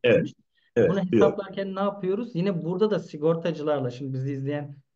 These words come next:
Speaker 1: sigorta yöneticisi me-, arkadaşımız da var, e, eski bir arkadaşımız. O da yine belki yorum yapacaktır. Sigortacılarla nakliyeciler arasındaki en büyük ya da yük ilgileri arasındaki en büyük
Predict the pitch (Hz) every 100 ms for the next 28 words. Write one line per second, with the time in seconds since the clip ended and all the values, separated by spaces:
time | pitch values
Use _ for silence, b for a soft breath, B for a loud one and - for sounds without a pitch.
0 | _ _ 139 135 139 156 147 139 135 135
1 | 147 139 131 139 135 147 139 160 160 139
2 | 135 160 233 - - 143 139 147 131 143
3 | 135 143 135 135 147 143 208 254 190 160
4 | 151 143 139 135 131 135 135 135 135 131
5 | 135 143 139 247 240 B B _ - 127
6 | 202 214 208 160 151 143 131 123 123 135
7 | 135 139 147 147 220 202 143 151 131 135
8 | 160 165 143 135 139 139 147 165 160 143
9 | 135 131 135 - 127 147 151 151 156 -